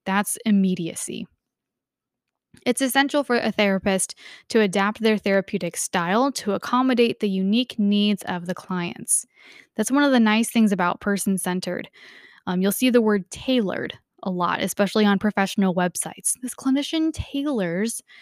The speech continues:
the therapy to meet the client's needs." That's person-centered language, that we are doing whatever's gonna work for the client, basically. Um, and again, this is really useful with children and teenagers. "You're super into geology right now?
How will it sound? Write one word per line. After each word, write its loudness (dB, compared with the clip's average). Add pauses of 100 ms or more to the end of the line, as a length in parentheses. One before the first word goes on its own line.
(400)
the 2
therapy 0
to -4
meet 2
the -4
client's 0
needs." -6 (420)
That's -2
person-centered 2
language, 0 (580)
that 0
we 4
are 2
doing 4
whatever's 2
gonna 4
work 2
for 0
the 2
client, 0
basically. -6 (440)
Um, -2
and 4
again, 6
this 2
is 4
really 6
useful 2
with 0
children 0
and -2
teenagers. -2 (500)
"You're 2
super 0
into 2
geology 2
right 0
now? 2